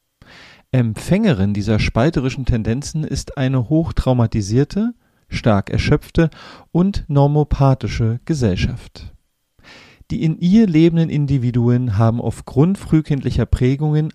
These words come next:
eigene Anteile abgespalten. Dadurch sind sich viele Menschen ihrer Gefühle, Bedürfnisse und Wünsche nicht bewusst und haben Ohnmacht erlernt. Sie sind daher ideale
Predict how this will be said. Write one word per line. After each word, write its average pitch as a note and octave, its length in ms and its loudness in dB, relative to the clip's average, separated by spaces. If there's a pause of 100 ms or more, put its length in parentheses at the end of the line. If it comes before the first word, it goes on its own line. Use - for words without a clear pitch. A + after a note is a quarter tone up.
eigene E3+ 520 2
Anteile C3+ 680 -2 (120)
abgespalten. - 960 -6 (540)
Dadurch A#2 460 2 (460)
sind G3 180 -2
sich E3 180 -4
viele G#3 260 2
Menschen C#3+ 380 0
ihrer B2+ 240 0
Gefühle, F3+ 460 0
Bedürfnisse C#3+ 600 2
und C#3 200 -2
Wünsche D3 340 2
nicht B2+ 260 0
bewusst C3+ 460 2 (340)
und G#3 500 0
haben C3+ 300 2
Ohnmacht A#2 640 -2
erlernt. A2+ 760 -4 (920)
Sie C3+ 160 -2
sind B2+ 220 4
daher D3 560 2 (100)
ideale E3 720 2